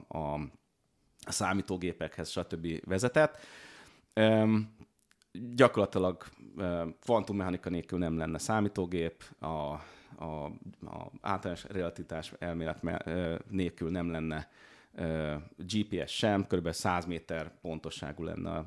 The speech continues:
a G P S, hogyha nem vennék ezeket a, a kis korrekciókat bele.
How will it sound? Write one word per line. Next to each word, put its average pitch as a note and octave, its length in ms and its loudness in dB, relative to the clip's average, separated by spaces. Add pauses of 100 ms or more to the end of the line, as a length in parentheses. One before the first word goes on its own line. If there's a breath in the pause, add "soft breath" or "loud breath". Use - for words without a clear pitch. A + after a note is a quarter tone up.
a - 60 -6
G E2+ 180 0
P E2+ 220 -4
S, - 60 -6
hogyha - 240 -6
nem D#2+ 180 0
vennék D#2+ 320 -4
ezeket E2+ 320 -8
a, E2+ 120 -8 (520 loud breath)
a E2+ 280 -2
kis - 200 -2
korrekciókat E2+ 640 -2
bele. C3 280 4